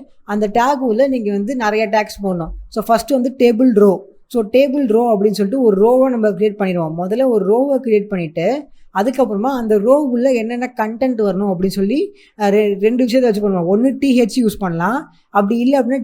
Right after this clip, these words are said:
டி டி யூஸ் பண்ணலாம். டி ஹெச்சுக்கு வந்து ஃபுல் மீனிங் தான் டேபிள் ஹெட்டிங்கு, டி டிக்கு ஃபுல் மீனிங் பார்த்தீங்கன்னா டேபிள் டேட்டா. So, நீங்க ரெண்டு விஷயத்தை வச்சு பண்ணலாம். ஆப்வியஸா நீங்க வந்து இங்க வந்து டி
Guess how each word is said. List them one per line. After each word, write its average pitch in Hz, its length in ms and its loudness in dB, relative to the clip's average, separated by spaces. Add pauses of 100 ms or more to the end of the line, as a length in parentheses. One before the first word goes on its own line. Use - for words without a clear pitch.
டி 269 200 2
டி 220 160 0
யூஸ் 202 240 4
பண்ணலாம். 160 320 -6 (240)
டி 277 180 0
ஹெச்சுக்கு 254 400 2
வந்து 233 160 -4
ஃபுல் 254 200 0
மீனிங் 226 240 -2
தான் 254 200 -2
டேபிள் 240 340 2
ஹெட்டிங்கு, 202 480 -2 (440)
டி 277 140 -2 (140)
டிக்கு 277 380 -2
ஃபுல் 254 240 0
மீனிங் 226 280 -4
பார்த்தீங்கன்னா 185 420 -4 (100)
டேபிள் 226 360 2
டேட்டா. 190 340 0 (260)
So, 247 200 -2
நீங்க 233 200 -4
ரெண்டு 254 240 2
விஷயத்தை 247 280 0
வச்சு 208 220 -2
பண்ணலாம். 175 400 -4 (240)
ஆப்வியஸா 269 420 0
நீங்க 262 200 0
வந்து 254 200 0
இங்க 240 160 0
வந்து 233 260 -2
டி 285 120 2